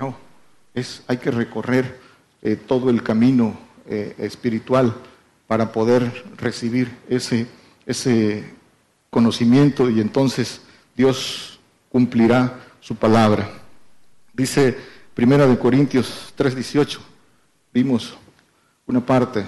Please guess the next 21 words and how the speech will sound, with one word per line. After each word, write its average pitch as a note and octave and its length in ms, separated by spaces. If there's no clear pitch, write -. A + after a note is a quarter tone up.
al A#2 100
principio. G#2 600
Dice, C3 220
"Nadie D#3 300
se D3+ 140
engañe C#3 420
a A#2+ 80
sí D3 160
mismo. C3+ 420
Si - 140
alguno D3+ 400
entre C#3 180
vosotros B2 460
parece C3+ 360
ser B2+ 220
sabio C3+ 280
en A#2+ 100
este B2 320
siglo, E3+ 580
hágase D3+ 680
simple F3 680